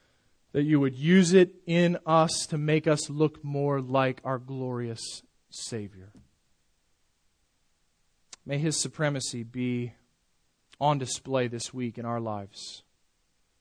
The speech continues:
in our homes, in our work, in our play, in our leisure, in our work of ministry with one another, in our commitment and sacrifice for the sake of the body.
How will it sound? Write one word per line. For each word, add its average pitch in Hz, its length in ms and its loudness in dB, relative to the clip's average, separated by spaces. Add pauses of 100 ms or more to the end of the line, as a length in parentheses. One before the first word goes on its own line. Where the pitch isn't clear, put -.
(220)
in 123 80 -10
our 117 100 -4
homes, 170 600 0 (800)
in 135 80 -12
our 120 140 -4
work, 170 500 4
in 143 140 -4
our 127 100 0
play, 160 500 2 (1120)
in 135 80 -8
our 127 140 -2
leisure, 135 500 0 (1500)
in 143 100 -6
our 131 120 0
work 147 280 0
of 127 120 -6
ministry 151 460 -2
with 123 160 -8
one 139 140 -4
another, 151 400 -2 (1000)
in 139 100 -8
our 123 140 -4
commitment 151 420 -2
and 123 100 -6
sacrifice 147 680 -2
for - 140 -16
the 117 80 -14
sake 143 260 -6
of 127 80 -8
the 123 60 -14
body. 131 360 -2